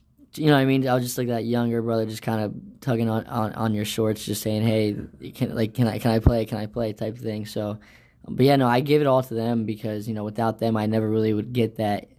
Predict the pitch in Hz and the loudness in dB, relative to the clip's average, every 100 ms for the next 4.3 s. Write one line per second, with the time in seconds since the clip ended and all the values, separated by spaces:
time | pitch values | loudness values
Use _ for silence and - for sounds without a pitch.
0 | _ _ _ _ - 135 131 131 127 127 | _ _ _ _ 2 2 4 4 4 4
1 | 117 113 113 117 117 - 113 104 - 127 | 2 0 -4 -2 -4 -2 -4 -4 -6 -4
2 | 151 - 147 143 139 135 120 - - 120 | -4 -2 -2 0 2 2 0 -2 0 2
3 | 120 131 123 117 110 107 113 107 107 107 | 4 4 2 -4 -6 -8 -10 -8 -8 -8
4 | 104 101 - | -8 -10 -16